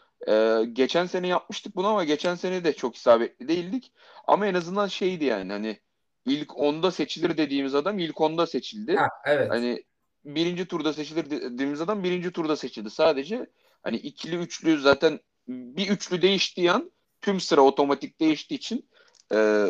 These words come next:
Speaker 1: tutturmak zor oluyordu ama yani bu sene bence bir tek birinci adam belli. Onun dışında her şey olabilir. Ben, onun da sebebi şu. Geçen sene çok Q B ağırlıklı bir drafttı.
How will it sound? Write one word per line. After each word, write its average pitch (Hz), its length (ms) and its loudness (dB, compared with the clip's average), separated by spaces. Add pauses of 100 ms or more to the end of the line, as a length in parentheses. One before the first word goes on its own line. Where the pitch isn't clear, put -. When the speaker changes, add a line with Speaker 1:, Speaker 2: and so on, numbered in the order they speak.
(160)
Speaker 1:
tutturmak 151 520 -4
zor 170 180 0
oluyordu 175 340 2
ama 170 300 0
yani 117 320 -2
bu 123 100 -4
sene 156 400 -2 (420)
bence 139 580 4
bir 170 80 -10
tek 170 200 -4
birinci 156 560 2
adam 139 300 6
belli. 156 480 2 (420)
Onun 135 340 -2
dışında 165 320 -6
her 165 160 2
şey 143 160 -2
olabilir. 123 380 -2
Ben, 143 160 0 (100)
onun 143 300 -2
da 143 80 4
sebebi 131 360 -2
şu. 196 320 -8 (640)
Geçen 123 300 0
sene 151 220 -2
çok 170 260 -4
Q 135 280 -2
B 151 140 6
ağırlıklı 113 500 8
bir 101 120 -4
drafttı. 113 540 -2